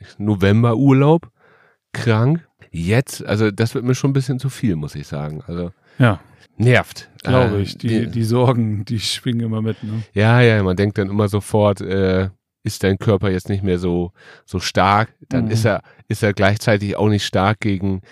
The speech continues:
Speaker 1: gegen die Krebs, äh, freischwebenden oder frei, äh, rumzirkulierenden Tumorzellen, ne? Also das macht einen schon so ein bisschen nervös, aber ja,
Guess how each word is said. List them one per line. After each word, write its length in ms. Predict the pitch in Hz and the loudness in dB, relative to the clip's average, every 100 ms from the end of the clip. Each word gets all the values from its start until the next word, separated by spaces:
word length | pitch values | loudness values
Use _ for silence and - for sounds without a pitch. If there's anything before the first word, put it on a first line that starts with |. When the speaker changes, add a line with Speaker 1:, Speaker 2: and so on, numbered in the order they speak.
| - | -10
Speaker 1:
gegen 240 | 107 104 | -4 -2
die 140 | 98 95 | -2 -4
Krebs, 560 | - 113 110 - - 107 _ - | -2 -2 -2 -6 -12 -14 _ -14
äh, 240 | - 95 | -10 -8
freischwebenden 1080 | 98 - 101 101 - 113 104 104 101 104 101 | -8 -2 0 0 0 -2 0 2 2 2 0
oder 400 | 92 95 101 - | -2 -2 -2 -4
frei, 340 | - 98 98 98 | -4 -2 0 -2
äh, 520 | - 95 95 95 95 95 _ | -2 -2 0 0 -4 -6 _
rumzirkulierenden 880 | 107 107 104 - 110 107 104 95 95 | -6 -2 -2 -4 -2 0 2 2 0
Tumorzellen, 720 | 110 120 110 107 120 107 107 | 0 2 0 0 0 2 4
ne? 200 | 110 151 - _ | 4 2 0 _
Also 200 | - 101 | -2 0
das 240 | 101 104 - | 2 0 2
macht 220 | 110 101 | 0 2
einen 140 | 95 | -2
schon 180 | 98 101 | 0 0
so 80 | 98 | 0
ein 20 | |
bisschen 280 | 95 - 95 | -2 -2 0
nervös, 520 | 95 90 101 107 - - - - - - | 0 2 2 2 -2 -12 -20 -20 -20 -14
aber 600 | - 95 92 92 92 92 - | -4 -2 2 4 4 2 -2
ja, 200 | 67 127 | -6 -6